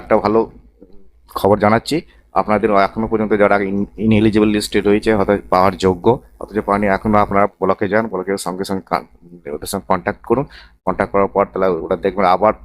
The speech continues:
ভেরিফিকেশন আসবে, আপনার সার্ভে করতে আসবে আপনার ইয়েতে। এখনো আবার, উম, বাড়ির স্যাংশন হওয়ার এখনো আপনাদের চান্স আছে,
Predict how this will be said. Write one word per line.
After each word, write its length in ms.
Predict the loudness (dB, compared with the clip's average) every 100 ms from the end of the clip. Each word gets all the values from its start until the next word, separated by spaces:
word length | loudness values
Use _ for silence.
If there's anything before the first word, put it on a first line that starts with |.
| -20 _ _ _ _
ভেরিফিকেশন 460 | -4 -2 -2 -2 0 -2
আসবে, 160 | 0 0
আপনার 160 | -2 -4
সার্ভে 220 | -4 -4 -4
করতে 160 | -4 -2 -2
আসবে 160 | -2 -4
আপনার 160 | -4 -4
ইয়েতে। 200 | -4 -4 -6 -8 -20 _ -6
এখনো 180 | -2 2 4
আবার, 160 | 4 2 0 -4 -20 _ -10
উম, 240 | -6 -6 -8 -6 0
বাড়ির 220 | 0 -2
স্যাংশন 240 | -8 -8 -6
হওয়ার 140 | -4 -4
এখনো 160 | -6 -8 -10
আপনাদের 280 | -10 -12 -8
চান্স 180 | -6 -6
আছে, 100 | -10